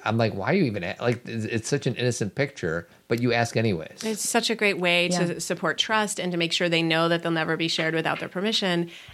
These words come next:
Speaker 2: and to model behavior that you want them to use with their peers.
Speaker 1: Mm-hmm.
Speaker 3: Yeah, exactly. And I, that's, I like that you say with your peers, 'cause that's kinda how I am.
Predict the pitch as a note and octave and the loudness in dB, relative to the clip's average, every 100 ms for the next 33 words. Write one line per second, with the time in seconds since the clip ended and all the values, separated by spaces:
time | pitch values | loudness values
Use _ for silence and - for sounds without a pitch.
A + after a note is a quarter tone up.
0 | - B3 D#4+ D4 G#3+ F#3 F#3+ F#3+ F3+ F#3 | -6 0 2 2 4 4 4 4 2 2
1 | F3+ F3 - F#3+ A3+ F#3+ E3+ G3 B3 F3 | 2 0 0 0 0 2 0 -2 -2 -2
2 | E3 E3+ E3+ E3 - F3+ - - F#3+ A2+ | -2 -4 -4 -6 -4 -4 -2 -4 -4 -4
3 | E3+ E2 E3+ G#3+ C4+ A#3+ - - - C4+ | -6 -2 0 2 2 0 -6 -6 -4 -2
4 | F#4 G4+ G3+ E3 - G#3+ A3 - F#3+ A#3+ | 0 0 2 2 2 2 2 2 2 2
5 | B3 F#3 A3 B3 - - - - F#3+ G3 | 0 0 0 0 -4 -4 -4 -2 0 2
6 | G#3+ A3 F#3 E3 F#3 E3 E3 D#3+ - D4+ | 2 2 -2 0 4 4 2 -2 0 0
7 | - A3 D4+ F#4+ F4 G3 F3 D3 D#3+ G#3 | 2 2 2 0 -2 0 2 0 0 2
8 | A#3 E3+ E3 | 2 4 2